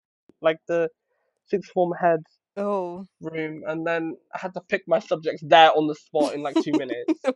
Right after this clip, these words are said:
Speaker 2: Oh my
Speaker 1: It's, <laughs>
Speaker 2: God.
Speaker 1: it's not my fault.
Speaker 2: That's why you did history. <laughs>
Speaker 1: That's why I did R P and history. I was, like, listing through the different subjects I wanted to, and she was like, "There's no space in that one. There's no space in that one." And I was like,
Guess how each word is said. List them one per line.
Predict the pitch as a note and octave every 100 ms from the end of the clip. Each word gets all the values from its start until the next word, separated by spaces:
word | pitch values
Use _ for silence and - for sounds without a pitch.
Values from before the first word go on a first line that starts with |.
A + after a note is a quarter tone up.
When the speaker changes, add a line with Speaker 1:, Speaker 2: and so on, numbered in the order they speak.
| -
Speaker 2:
Oh | A3+
my | F#3 F3 G3+
Speaker 1:
It's, | F#3 C#4
<laughs> |
Speaker 2:
God. | - - - - _ - - _ -
Speaker 1:
it's | G3+ -
not | G3+ A3
my | G#3 D4
fault. | F#3+ F#3+ D#3+ D#3 - - - _ - _ - - - - - - E3+
Speaker 2:
That's | A3 A3+
why | - G3+
you | G#3+
did | E3+ E3
history. | - A#3+ - - G3 F#3 A3
<laughs> | D#4+ C#4+ _ _ - E4+
Speaker 1:
That's | F#3+ G#3
why | A3+
I | G#3
did | G#3
R | E3+ F#3+
P | G3 F#3+
and | E3 F#3 G3
history. | G3+ - - D3+ D3+ D3
I |
was, | E3+ G#3+
like, | B3
listing | G#3 F#3+ A3 - G3+ F#3
through | G3+ G#3 F#3+ E3 -
the | E3
different | E3+ F#3 G#3+ F3+
subjects | G3 F#3 F3+ -
I |
wanted | F#3 F#3 F#3+
to, | G3+
and | F3+
she | F3
was | F#3
like, | F3 -
"There's | D#3+ E3
no | E3
space | - F3 -
in | E3+
that | E3 D#3+
one. | D#3
There's | E3
no | G3 G#3+
space | G3+ F#3+ F3+
in | E3
that | E3+
one." | D#3 D3+
And | D#3
I |
was | E3
like, | D#3+